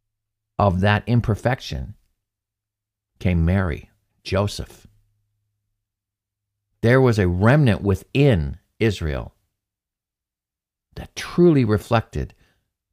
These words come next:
the glory of the God who had called them. So I take great comfort in that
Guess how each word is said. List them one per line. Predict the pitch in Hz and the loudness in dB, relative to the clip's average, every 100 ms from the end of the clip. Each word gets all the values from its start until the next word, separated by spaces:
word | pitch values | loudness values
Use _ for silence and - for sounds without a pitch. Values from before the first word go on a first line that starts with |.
| _ | _
the | 95 | -8
glory | 98 117 131 143 85 69 65 _ _ _ _ - | -4 -2 0 0 0 -2 -10 _ _ _ _ -10
of | 92 | -6
the | 92 | -4
God | 78 104 98 85 | -2 -2 0 0
who | 90 | -2
had | 80 | -2
called | 92 92 85 | -2 -2 -4
them. | 69 64 _ _ _ _ _ _ _ _ _ _ _ _ _ _ _ _ _ _ _ _ | -10 -12 _ _ _ _ _ _ _ _ _ _ _ _ _ _ _ _ _ _ _ _
So | - 131 123 113 - _ _ _ _ _ _ _ _ _ _ _ _ _ _ _ - | -2 2 2 0 -8 _ _ _ _ _ _ _ _ _ _ _ _ _ _ _ 2
I | 143 | 2
take | 190 131 107 | 2 -2 0
great | 101 92 | -4 -4
comfort | 113 107 90 | -4 -4 -4
in | 73 | -4
that | 67 55 | -6 -10